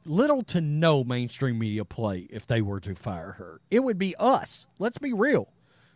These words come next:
Us, Outkick, Daily Wire, The Blaze.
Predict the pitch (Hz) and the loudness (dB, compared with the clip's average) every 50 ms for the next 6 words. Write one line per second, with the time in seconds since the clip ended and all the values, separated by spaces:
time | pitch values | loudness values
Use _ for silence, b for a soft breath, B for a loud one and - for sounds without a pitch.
0 | _ - 175 220 247 240 247 233 - - - - 196 226 220 214 - - 226 226 | _ 2 6 6 8 8 6 6 2 0 0 2 2 4 2 2 0 0 2 2
1 | 220 208 196 170 180 214 226 202 190 196 196 202 202 208 214 214 202 175 147 143 | 2 2 0 0 2 4 4 4 4 4 4 2 2 2 2 0 0 -2 -4 -4
2 | 147 190 214 208 208 208 202 208 208 190 - - | -2 2 2 4 4 2 0 -2 -4 -6 -10 -14